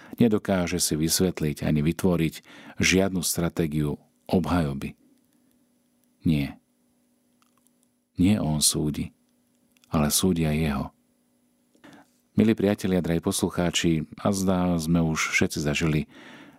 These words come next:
alebo boli prítomní na pohrebe. Taký ten klasický na cintoríne. Istotne sa zhodneme na tom, že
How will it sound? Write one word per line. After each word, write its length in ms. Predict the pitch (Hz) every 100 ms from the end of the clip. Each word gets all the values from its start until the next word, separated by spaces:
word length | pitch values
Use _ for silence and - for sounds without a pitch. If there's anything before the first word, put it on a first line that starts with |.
| _
alebo 320 | - 78 73 73
boli 320 | 69 80 76
prítomní 560 | 80 85 - 78 73
na 80 | 69
pohrebe. 640 | 69 92 87 87 78 71 - _ _ _ _ _ _ _ _ - - _ -
Taký 160 | - -
ten 160 | - 78
klasický 560 | 82 80 - - -
na 160 | 76 76
cintoríne. 640 | 87 82 80 73 69 - - - - - - - -
Istotne 400 | - 139 - 90
sa 80 |
zhodneme 560 | 80 73 85 87 90 73
na 160 | 76 82
tom, 240 | 90 80
že 400 | 73 78 71